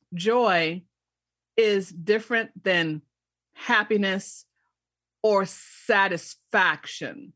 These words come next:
you know, or, or I should say worldly joy, or, um, anything beyond the joy of the Lord.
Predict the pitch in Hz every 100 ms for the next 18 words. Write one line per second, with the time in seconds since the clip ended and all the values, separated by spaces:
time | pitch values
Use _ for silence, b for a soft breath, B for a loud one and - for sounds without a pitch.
0 | - 185 170 160 160 B - 202 190 196
1 | 196 196 202 254 233 185 - _ - 185
2 | 208 208 180 165 151 127 85 62 - _
3 | _ _ - 190 180 165 156 - 165 160
4 | 151 147 - _ _ _ _ _ 277 285
5 | 294 285 233 190 185 190 190 170 190 180
6 | 170 156 156 156 143 90